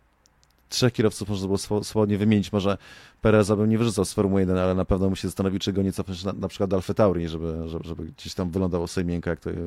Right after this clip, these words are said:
mają kierowcy Red Bulla fajnie pod tym względem. Bo, no, Tsunoda też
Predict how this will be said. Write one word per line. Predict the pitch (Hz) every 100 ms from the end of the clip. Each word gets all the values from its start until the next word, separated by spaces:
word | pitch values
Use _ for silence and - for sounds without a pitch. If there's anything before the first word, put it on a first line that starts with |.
| -
mają | 90 85 85
kierowcy | - - 92
Red | 82
Bulla | 82 85 - - - - _
fajnie | - 87 82 104 -
pod | -
tym | 90
względem. | 90 85 82 - - - - - - - - - 87
Bo, | 82 98 98 98 98 98 101 101 101 - - - - _ _ _ _ _ _ _ _ _ _ -
no, | 110 90 _ 113 - - - - - -
Tsunoda | - 113 107 104 107
też | 123 107 -